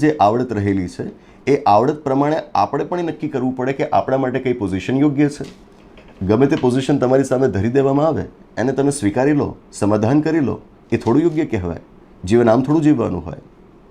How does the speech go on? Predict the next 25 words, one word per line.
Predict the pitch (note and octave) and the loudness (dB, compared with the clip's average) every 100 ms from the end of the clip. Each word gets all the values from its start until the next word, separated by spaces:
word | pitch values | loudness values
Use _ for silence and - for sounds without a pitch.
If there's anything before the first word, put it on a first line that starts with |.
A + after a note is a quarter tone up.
| - - - - - - - - - - - - | -20 -20 -20 -20 -20 -20 -20 -20 -20 -20 -20 0
પણ | D3+ | 4
અમારા | E3+ F3+ F3+ | 6 4 4
ક્ષેત્રમાં | D#3 D#3 D#3 D3+ | 2 4 2 2
પ્રવાહ | C3 C#3 C#3 | 2 2 2
એવો | B2+ C3 B2+ | 2 4 4
ચાલતો | A2 A2 G#2+ | 0 0 0
હોય | A2 A#2+ | 2 0
છે | - G2 - - | -2 -6 -8 -8
કે | B2+ B2 B2 - | -2 0 0 0
વિદ્યાર્થી | A2+ A#2+ C3+ C3 C#3+ C#3 | 2 2 2 2 0 2
યુ | A#2+ B2 | 2 0
પી | C3 | -2
એસ | B2+ | 0
સી | B2+ | -2
અને | A#2+ G2 | 0 -2
જી | A2 | -2
પી | B2 | 0
એસ | A#2+ | 0
સીની | A#2 G#2+ | 0 0
પરીક્ષાની | G#2+ G#2 A2+ A2+ | -2 -2 -2 -2
તૈયારી | G#2+ G#2+ A2 A2 | 0 0 0 0
શરૂ | G#2+ A2 | -2 0
કરે | E3+ E3 - - - - - - - - A2 | 0 -2 -4 -16 -20 -20 -20 -20 -20 -6 2
અને | A#2 | 4
વચ્ચે | A#2 B2 | 4 2